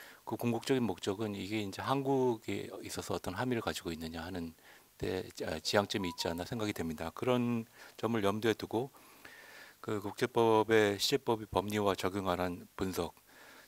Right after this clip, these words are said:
특히 시제법의 확장 적용 문제를 중심으로 해서 한번 정리를 해보았습니다. 우선 그 발표의 전제로서 이,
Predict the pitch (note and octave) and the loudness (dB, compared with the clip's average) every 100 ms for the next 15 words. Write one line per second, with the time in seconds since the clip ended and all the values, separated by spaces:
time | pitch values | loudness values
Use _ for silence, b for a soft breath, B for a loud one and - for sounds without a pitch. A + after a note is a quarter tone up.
0 | B - C3 - - - C#3 A#2+ A2+ B2 | B -8 -8 -6 -2 4 6 6 2 0
1 | - C#3 B2 G2 G#2 F#2+ F#2 F#2 F2+ F2 | 6 6 6 4 4 4 2 2 0 -4
2 | F2 E2+ E2+ - F#2 G2+ G2+ F#2 - - | -4 -2 -2 -2 -6 -4 -2 -2 -2 -14
3 | - - F#2+ G2 F2 A#2+ G#2+ E2+ - D#2+ | -10 -4 -2 -2 -4 -2 -4 -4 -12 -10
4 | D#2+ - - _ _ _ _ - _ - | -10 -12 -20 _ _ _ _ -20 _ -20
5 | - b b b b b b b b b | -20 b b b b b b b b b
6 | b _ _ _ _ _ _ _ D3 B2+ | b _ _ _ _ _ _ _ -10 0
7 | C#3+ C#3+ B2 - A#2+ A2+ A2 G#2 G#2 - | 2 4 2 2 4 4 4 2 -2 -8
8 | - - A2+ - C3 B2 A#2+ A#2+ A#2 A2+ | -14 0 0 4 4 6 6 4 2 0
9 | A#2 A#2 - A#2 A#2+ A2 F#2 C3+ A2+ A2 | 2 2 4 4 6 4 2 0 0 0
10 | A#2+ A#2+ A#2 A2 | 0 0 0 0